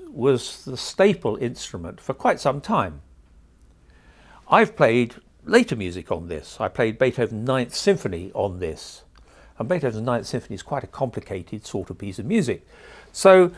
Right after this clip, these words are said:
you can play more complicated music. But as time went on and the music got more complicated, it became much less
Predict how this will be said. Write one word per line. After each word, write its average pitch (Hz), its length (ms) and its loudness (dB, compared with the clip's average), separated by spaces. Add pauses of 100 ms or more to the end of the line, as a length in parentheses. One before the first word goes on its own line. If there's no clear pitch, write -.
(220)
you 233 140 0
can 320 420 0
play 120 380 2
more 175 260 4
complicated 151 680 -4
music. 151 360 -2 (460)
But - 260 -2
as 247 440 2
time 180 400 0
went 131 260 -2
on 85 380 0 (200)
and 98 120 -8
the 95 60 -6
music 120 260 -4
got 107 200 -6
more 139 220 2
complicated, 92 800 -8 (360)
it - 140 -6
became 160 500 -2 (300)
much - 480 -4 (140)
less 151 560 2